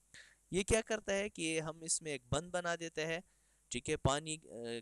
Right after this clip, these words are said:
के क्रॉस यानी दरिया के क्रॉस ये पानी को क्या कर देता है, राइज कर देता है, और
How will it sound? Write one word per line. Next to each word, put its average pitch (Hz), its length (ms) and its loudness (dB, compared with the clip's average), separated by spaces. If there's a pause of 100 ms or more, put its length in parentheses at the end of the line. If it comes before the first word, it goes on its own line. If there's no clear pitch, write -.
(100)
के 120 160 4
क्रॉस 131 440 4
यानी 113 280 -2
दरिया 139 240 4
के 127 200 0
क्रॉस 139 380 4 (100)
ये 123 180 -4
पानी 139 280 0
को 131 160 -8
क्या 131 160 -2
कर 127 200 -2
देता 120 220 -2
है, 107 60 4
राइज 139 260 8
कर 175 180 2
देता 175 280 2
है, 180 160 6
और 127 260 4